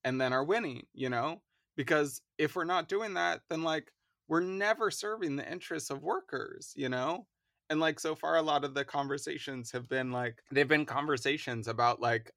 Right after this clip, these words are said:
uh, the way that, um, other people's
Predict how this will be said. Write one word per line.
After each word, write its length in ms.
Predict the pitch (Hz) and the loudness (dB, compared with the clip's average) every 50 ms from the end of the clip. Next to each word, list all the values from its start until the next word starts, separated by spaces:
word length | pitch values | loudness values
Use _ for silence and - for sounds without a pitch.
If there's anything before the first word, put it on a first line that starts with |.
| - | 2
uh, 340 | 123 117 113 110 113 110 110 113 - | 4 6 6 6 4 2 0 -2 -2
the 80 | 120 | 0
way 220 | 113 117 113 113 110 | 2 4 4 4 4
that, 300 | 123 117 113 110 - - _ _ _ _ _ _ _ _ | 6 6 6 4 2 -2 _ _ _ _ _ _ _ _
um, 380 | - 117 113 113 107 110 110 - - - | 0 2 2 2 2 0 -4 -6 4 6
other 400 | 117 120 113 131 127 123 117 110 - _ | 6 8 8 6 2 2 0 -2 -4 _
people's 680 | - - 135 131 117 - 120 120 113 110 107 104 - - | -12 -8 -6 -6 -4 -2 -2 0 0 -2 -2 -6 -10 -12